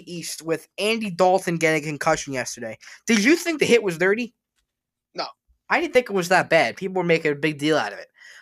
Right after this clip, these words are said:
Speaker 1: But regardless, Dalton has a concussion. We talked about the, the, the guy off the street who's starting for the, um, Cowboys this, this Sunday night at Philadelphia. That's assuming Andy Dalton is not healthy and back. But, um, again, this division's wide open.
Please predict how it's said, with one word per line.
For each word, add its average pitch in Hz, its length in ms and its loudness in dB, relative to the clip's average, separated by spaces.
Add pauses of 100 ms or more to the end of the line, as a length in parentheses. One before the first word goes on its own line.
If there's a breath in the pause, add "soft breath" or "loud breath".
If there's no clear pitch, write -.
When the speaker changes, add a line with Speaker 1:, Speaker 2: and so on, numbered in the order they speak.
(140)
Speaker 1:
But 170 340 2
regardless, 214 600 2 (240)
Dalton 240 320 4
has 220 180 2
a 208 40 -10
concussion. 175 580 -4 (340 soft breath)
We 190 80 -4
talked 220 260 0
about 202 240 2
the, 180 100 2
the, 170 240 4
the 151 120 -6
guy 190 180 4
off 180 140 4
the 165 80 -6
street 196 320 -4
who's 170 140 -8
starting 165 280 0
for 165 120 -6
the, 147 220 -2
um, 131 340 -6 (100)
Cowboys 160 480 -6
this, 147 180 -14 (140)
this 151 440 -16
Sunday 156 300 -6
night 139 300 -6 (380 soft breath)
at 156 120 0
Philadelphia. 139 600 -2
That's 208 220 0
assuming 202 440 2
Andy 180 180 2
Dalton 165 300 2
is 143 140 -6
not 156 180 0
healthy 135 380 -12
and 120 240 -12 (140)
back. 127 320 -4 (440 soft breath)
But, 170 160 4
um, 160 340 2 (360)
again, 185 420 2 (240 soft breath)
this - 180 0
division's 214 560 2
wide 196 360 6
open. 214 360 2